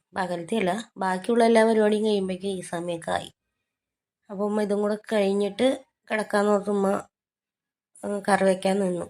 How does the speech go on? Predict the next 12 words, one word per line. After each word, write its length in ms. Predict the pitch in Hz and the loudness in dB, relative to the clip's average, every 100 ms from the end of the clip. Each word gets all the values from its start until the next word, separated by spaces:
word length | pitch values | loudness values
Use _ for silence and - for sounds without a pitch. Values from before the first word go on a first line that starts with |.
| _ 190 | _ -6
രാവിലെ 340 | 180 175 185 | -2 -2 -4
ചെയ്യാന്ന് 440 | 190 202 185 180 185 | -2 0 0 0 -2
പറഞ്ഞപ്പോ 360 | 175 175 180 | -2 -6 -10
ഉമ്മ 220 | 175 165 165 | -8 -8 -8
പറഞ്ഞു, 320 | 180 160 170 180 _ _ _ _ _ _ _ | -8 -10 -12 -16 _ _ _ _ _ _ _
"നാളെ 260 | 190 185 190 | -4 0 0
രാവിലെ 360 | 190 185 185 190 | 0 0 -2 -4
ഫുഡ് 300 | 208 185 185 | -4 -2 0
വെക്കാന് 460 | 196 185 180 175 196 - _ | 0 0 -4 -4 -6 -8 _
പുറത്തുനിന്നൊരു 580 | 196 190 - 196 190 196 | -6 -6 -6 -4 -2 -4
ഇക്ക 180 | - | -4
വരും. 280 | 185 180 - | -4 -4 -6